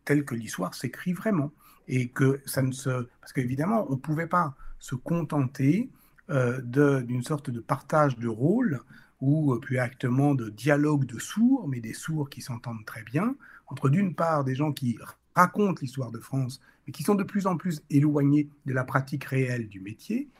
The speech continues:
et d'autre part des gens qui exercent leur métier à distance de ceux qui racontent l'histoire de France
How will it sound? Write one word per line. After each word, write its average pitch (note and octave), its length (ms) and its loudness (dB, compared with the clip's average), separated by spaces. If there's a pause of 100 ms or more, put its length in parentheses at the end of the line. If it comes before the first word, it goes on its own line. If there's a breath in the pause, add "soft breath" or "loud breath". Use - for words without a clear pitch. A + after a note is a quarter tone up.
(220 soft breath)
et C3 100 -4
d'autre C#3+ 320 4
part F#3 360 0
des D3+ 140 0
gens F3+ 180 -4
qui B2 420 -4
exercent D3+ 580 -2
leur A2+ 160 -6
métier A2 520 -6 (420 loud breath)
à G#3 160 6
distance F3 800 -2 (240)
de C3+ 120 4
ceux A#3+ 200 2
qui E3+ 160 2
racontent C#3 500 0
l'histoire A#2 300 -10
de G#2+ 80 -14
France B3 400 0